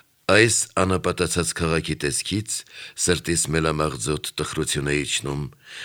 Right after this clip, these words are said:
Նրա լքված եկեղեցիները հիշեցնում են,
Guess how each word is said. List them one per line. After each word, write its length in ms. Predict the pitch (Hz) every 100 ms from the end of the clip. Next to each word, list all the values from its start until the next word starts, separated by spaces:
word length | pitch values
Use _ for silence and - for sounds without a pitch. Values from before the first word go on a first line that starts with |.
| -
Նրա 240 | - 82 82
լքված 420 | 87 - 85 80
եկեղեցիները 680 | 80 85 78 78 76 76 78
հիշեցնում 600 | 78 - 78 - 82 85
են, 160 | 80